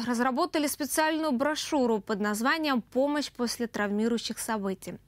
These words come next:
Горожанам раздали и дорожную карту с рекомендациями по выходу из кризисной ситуации.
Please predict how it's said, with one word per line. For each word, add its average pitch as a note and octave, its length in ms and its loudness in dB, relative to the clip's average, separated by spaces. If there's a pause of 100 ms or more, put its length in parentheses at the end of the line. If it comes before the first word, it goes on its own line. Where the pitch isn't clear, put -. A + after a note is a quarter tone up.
Горожанам A#3 500 0
раздали A#3+ 460 0
и B3+ 80 2
дорожную G#3+ 400 0
карту G#3 400 -2
с - 100 -8
рекомендациями A3 760 -4 (320)
по D#4 120 2
выходу B3+ 400 0
из C4 120 -4
кризисной G3 480 -6
ситуации. G3 640 -12